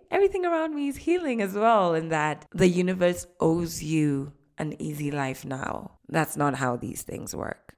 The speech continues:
And the final reflection point is sitting in the situation versus allowing yourself to feel. So I've realized when something happens, I will replay the scenario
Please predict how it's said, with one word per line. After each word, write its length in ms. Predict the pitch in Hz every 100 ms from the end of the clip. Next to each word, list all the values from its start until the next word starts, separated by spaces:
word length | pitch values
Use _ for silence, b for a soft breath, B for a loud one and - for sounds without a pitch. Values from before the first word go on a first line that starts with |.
| -
And 140 | 202
the 80 | 214
final 460 | - 214 233 247 247
reflection 640 | 208 180 151 147 147 139
point 400 | 135 135 131 -
is 560 | - 139 135 131 135 - b b b b
sitting 440 | - 202 294 262
in 80 | 240
the 100 | 202
situation 760 | 175 170 156 147 143 147 151
versus 680 | 147 147 143 147 139 135 -
allowing 420 | - 156 147 151 151
yourself 420 | 143 139 135 135
to 120 | 127
feel. 400 | - 123 73 58
So 140 | - 196
I've 180 | 208 202
realized 500 | 247 247 240 233 -
when 180 | 160
something 440 | 160 151 151 156 165
happens, 680 | 165 139 - 143 175 202 - -
I 120 | 170
will 160 | 170
replay 640 | 160 165 - - 180 185 208
the 100 | 170
scenario 760 | 151 151 143 143 139 82 190